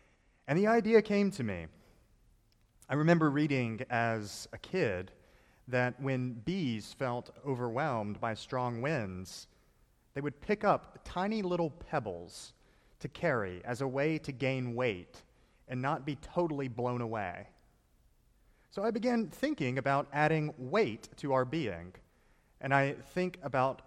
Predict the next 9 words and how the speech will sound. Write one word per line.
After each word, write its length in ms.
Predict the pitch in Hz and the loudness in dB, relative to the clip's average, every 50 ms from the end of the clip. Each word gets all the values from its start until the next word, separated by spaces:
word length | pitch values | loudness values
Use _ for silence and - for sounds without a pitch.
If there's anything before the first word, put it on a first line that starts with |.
| - 127 | -14 -6
that 240 | 123 127 127 - - | -2 -2 -2 -2 -4
weight 420 | 120 113 107 104 101 104 - - - - _ _ _ _ _ _ _ _ - | -4 -2 -2 -2 -2 -6 -10 -16 -20 -20 _ _ _ _ _ _ _ _ -12
as 100 | 117 - | -12 -10
hope, 320 | - - 104 78 - - - - _ _ _ _ _ _ _ _ _ _ _ _ _ _ _ _ _ _ _ _ _ - | -6 -6 -6 -6 -8 -16 -20 -20 _ _ _ _ _ _ _ _ _ _ _ _ _ _ _ _ _ _ _ _ _ -6
that 180 | 139 120 - - | -6 -6 -6 -8
thing 380 | - - 151 147 147 143 135 | -6 -4 -2 -2 -2 -2 -2
that 400 | 117 123 117 113 104 104 - - | 2 2 2 2 0 -4 -12 -4
grounds 380 | 110 127 117 117 117 113 104 101 | 4 6 6 6 4 2 -4 -6
us, 440 | 92 87 - - - - - - | -8 -10 -10 -14 -14 -14 -14 -16